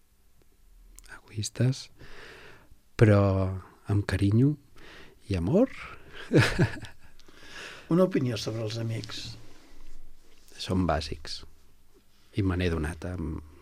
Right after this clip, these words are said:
Speaker 1: els últims anys.
Speaker 2: El Castellar es defineix com un poble amb moltes entitats, per tant vol dir que hi ha molt moviment.
Speaker 1: Mhm.
Speaker 2: Com valores tu el fet de que hagi tanta entitat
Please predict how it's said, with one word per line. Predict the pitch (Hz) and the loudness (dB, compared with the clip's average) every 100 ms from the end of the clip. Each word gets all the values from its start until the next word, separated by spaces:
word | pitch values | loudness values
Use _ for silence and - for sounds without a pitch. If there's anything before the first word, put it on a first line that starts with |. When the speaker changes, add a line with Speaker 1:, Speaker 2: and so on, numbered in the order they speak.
| - | -10
Speaker 1:
els | 90 82 | -4 -4
últims | 71 - - | -4 -8 -10
anys. | - - - - - - - - - - - - | -12 -18 -20 -20 -20 -20 -20 -20 -20 -20 -20 -8
Speaker 2:
El | 113 113 | -6 -2
Castellar | 113 - 123 120 117 | -4 -2 0 2 2
es | 147 | -2
defineix | 139 123 117 113 | -2 -2 -2 -4
com | 123 | -4
un | 110 110 | -2 -2
poble | 117 113 123 | -2 -2 -2
amb | 110 120 | 0 0
moltes | 123 - 104 | 0 -2 -6
entitats, | 104 98 107 104 110 - | -6 -8 -8 -10 -10 -14
per | - - | -16 -10
tant | 113 | -6
vol | 107 | -6
dir | 113 120 | -6 -6
que | 113 | -4
hi | |
ha | |
molt | 113 113 113 | -4 -4 -4
moviment. | 113 107 117 113 - - - | -6 -8 -8 -10 -12 -10 -4
Speaker 1:
Mhm. | 101 76 107 117 | -4 -4 -6 -2
Speaker 2:
Com | 143 143 | 0 2
valores | 139 123 104 98 - | 4 2 0 -4 -6
tu | 110 104 | -6 -6
el | 104 | -6
fet | 117 110 - | -10 -10 -10
de | 113 113 | -10 -8
que | 120 | -10
hagi | 123 117 123 - _ _ _ _ _ _ - _ _ _ _ _ _ _ _ - _ - | -8 -10 -12 -16 _ _ _ _ _ _ -20 _ _ _ _ _ _ _ _ -20 _ 0
tanta | 131 113 113 | 0 2 -2
entitat | 110 113 - 101 | -2 -6 -6 -6